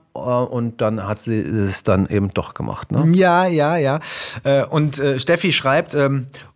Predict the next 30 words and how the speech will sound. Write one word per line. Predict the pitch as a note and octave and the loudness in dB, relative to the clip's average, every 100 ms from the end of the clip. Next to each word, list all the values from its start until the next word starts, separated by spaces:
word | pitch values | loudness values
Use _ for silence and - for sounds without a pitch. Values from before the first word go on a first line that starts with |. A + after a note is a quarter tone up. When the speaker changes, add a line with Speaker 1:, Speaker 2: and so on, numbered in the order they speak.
| - | 0
Speaker 2:
um | F#3 | 0
es | - | 2
kurz | - A3 - | -2 -2 -2
zu | - | -6
fassen, | - E3+ D#3 E3+ D#3+ - - - | -2 -2 0 -2 -4 -8 -20 -8
äh, | B2 C#3+ | -4 -2
ich | C#3+ C#3+ - | 0 -2 0
bereue | A2+ B2 B2 | 0 2 2
es | A2 - - - | -2 -6 -8 -8
extrem. | G#2 - - - F#2+ D2 C#2+ | -6 -6 -4 0 2 0 -4
Ich | - A#2 | -4 0
habe | D#3+ F3 | 2 2
seit | D3 D3 C#3+ - | 2 2 0 -4
circa | D#3 D3+ D3+ - | -2 0 -2 0
sechs | A2 D#3 - - | -2 -2 -4 -2
Wochen, | A#2 C3+ E3+ D#3+ - | 0 2 0 0 -2
äh, | A#2+ | -4
sehr | A2 A#2+ C3+ | 0 0 0
starke | - C3+ - B2 | 0 0 0 0
Gelenkschmerzen, | A#2+ A#2+ G3 - - F2+ F#2+ - C#3+ C3+ | 2 2 2 0 -2 -2 -2 -2 -2 -2
bislang | C3 C3 C3+ C#3 | -2 0 0 0
nicht | C#3+ - A#2+ | 0 -4 -2
rückläufig | G3 - F#2+ F2 F#2+ F3 - - - | -2 0 2 2 0 -4 -4 -16 -12
und | - C3+ | -2 -2
ich | C3 | 0
kann | D3 C#3 | 0 2
nur | C#3+ | 2
mit | C#3+ - - | 0 -4 -8
Schmerzmitteln | - C#3 B2 A#2 - E2+ - D2+ - | -4 0 0 -2 -4 -4 -4 -8 -2
arbeiten. | F#2+ E2+ D#2+ - D2 | 0 0 -2 -2 -6